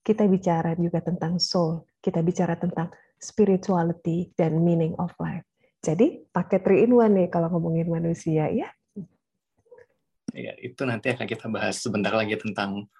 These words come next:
Speaker 2: mind, body, and soul. Tapi mungkin kita bahas sedikit tentang quarter life ya. Jadi
Speaker 1: Oke.
Speaker 2: ini di buku Ibu itu ada yang menarik, yaitu adalah ada, ini Ibu itu memasukkan beberapa penelitian-penelitian yang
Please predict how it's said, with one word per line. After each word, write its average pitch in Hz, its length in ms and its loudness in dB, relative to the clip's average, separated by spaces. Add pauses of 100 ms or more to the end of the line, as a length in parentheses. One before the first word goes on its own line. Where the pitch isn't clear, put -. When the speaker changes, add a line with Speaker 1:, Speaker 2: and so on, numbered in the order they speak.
(140)
Speaker 2:
mind, 104 400 -2
body, 101 240 2
and 98 160 2
soul. 113 480 0
Tapi 147 400 -4
mungkin 165 160 -8
kita 170 320 -4 (320)
bahas 113 400 -4
sedikit 117 420 -2
tentang 101 540 -2 (160)
quarter 107 400 -6
life 98 240 -2
ya. - 160 -8 (400)
Jadi 131 320 2
Speaker 1:
Oke. - 160 -10 (560)
Speaker 2:
ini 151 240 0
di 127 160 2
buku 117 400 -4
Ibu 113 160 0
itu 165 240 -4
ada 113 320 -4
yang 107 240 -4
menarik, 110 480 -2
yaitu 120 240 -2
adalah 117 400 -4 (720)
ada, 127 360 0
ini 180 280 0
Ibu 135 200 0
itu 185 80 0
memasukkan 135 640 0
beberapa 117 480 -2
penelitian-penelitian 107 1300 -4
yang 107 220 -8